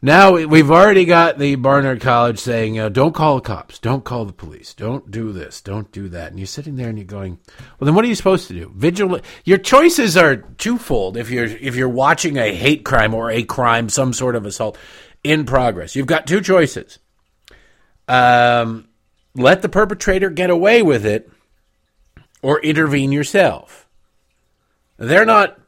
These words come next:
they're, they're advocating for letting the perpetrator get away with it. Why? Because I think mostly they want the statistic. The perpetrator gets away with it. You d-, you can't really prove what was going on if there is, in fact, a perpetrator to, to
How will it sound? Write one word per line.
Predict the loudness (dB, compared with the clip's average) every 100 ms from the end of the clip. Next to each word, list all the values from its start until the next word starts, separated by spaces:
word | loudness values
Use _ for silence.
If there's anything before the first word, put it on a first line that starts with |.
| _ _
they're, | -14 0 0 0
they're | 2 2 4
advocating | 4 4 2 0 0 0 0
for | -2 0
letting | 0 0
the | 0
perpetrator | 0 0 -4 -6 -6
get | -8
away | -4 -2 -4
with | -6
it. | -12 -14 -20 -20 _ _
Why? | 2 4 4
Because | 2 0 2
I | 2
think | 0 -4 -2
mostly | 0 0 0 -2 -2 -4
they | -8 -4 0 2
want | 2 0 0
the | -4
statistic. | -4 -4 -4 -4 -12 -16 _ _ _ _ _
The | -6
perpetrator | -4 -4 -4 -2 -2
gets | -2 -4
away | 0 2
with | 2 2
it. | 0 -2
You | -4
d-, | -4 -8 -18 -6
you | -4
can't | 0 0 0
really | 0 -2
prove | -2 2 2 0
what | -4
was | -6 -4
going | -2 -2 -2
on | -4 -4 -6 -12 _ _ _ -6
if | -4
there | -2 -4 -2
is, | -4
in | -4 -6
fact, | -6 -6 -8
a | -12
perpetrator | -12 -12 -14 -16 -16 -14 -16
to, | -20 -20 -20 -20 _ _ _
to | -16 -14 -16